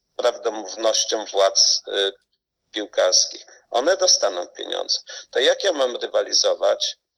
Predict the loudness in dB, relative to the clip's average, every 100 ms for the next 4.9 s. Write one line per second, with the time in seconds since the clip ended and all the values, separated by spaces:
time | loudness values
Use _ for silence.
0 | _ _ -4 0 2 2 2 2 2 2
1 | -2 -8 -4 -2 2 2 0 -4 -14 -6
2 | -2 2 0 0 0 0 0 -2 -4 0
3 | 2 2 4 2 2 0 -2 -4 -2 -2
4 | -2 0 0 0 0 2 2 -4